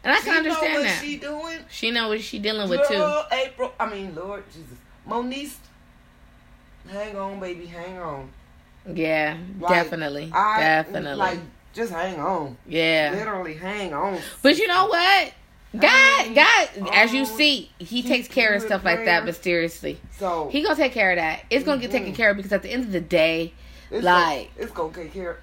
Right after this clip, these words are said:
Speaker 2: of
Speaker 1: you can't, the
Speaker 2: Mm.
Speaker 1: people that take care of kids, you can't fucking treat them like that when you help bring up them kids. You just can't. And I think you gonna have a good life.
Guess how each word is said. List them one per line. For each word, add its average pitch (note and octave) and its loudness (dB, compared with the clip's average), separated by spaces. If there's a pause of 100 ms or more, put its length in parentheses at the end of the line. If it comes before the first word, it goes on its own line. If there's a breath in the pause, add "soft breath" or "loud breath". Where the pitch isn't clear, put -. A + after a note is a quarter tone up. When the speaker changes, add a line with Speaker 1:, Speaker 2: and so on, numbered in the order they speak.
(120)
Speaker 2:
of F3+ -8
Speaker 1:
you C#4 4
can't, C#4+ 0
the A3+ 0
Speaker 2:
Mm. D3 -6
Speaker 1:
people D4 -2
that A#3+ 0
take A#3+ -2
care A3+ -2
of A3 -12
kids, A3 -6 (580 soft breath)
you G#3+ -4
can't B3+ 2
fucking G#3 -2
treat G#3 -8
them E3+ -2
like D3+ -4
that D3+ 0
when E3 -4
you F#3 -2
help F3+ -2
bring E3+ -2
up - -2
them C#3 -8
kids. B2 -10 (220 loud breath)
You G#3+ 0
just A3+ -2
can't. F3 0 (140)
And G3 4
I B3+ 8
think B3 -2
you A#3+ -4
gonna A3 -2
have F#3+ 2
a F3 -4
good E3+ 0
life. F#3+ 0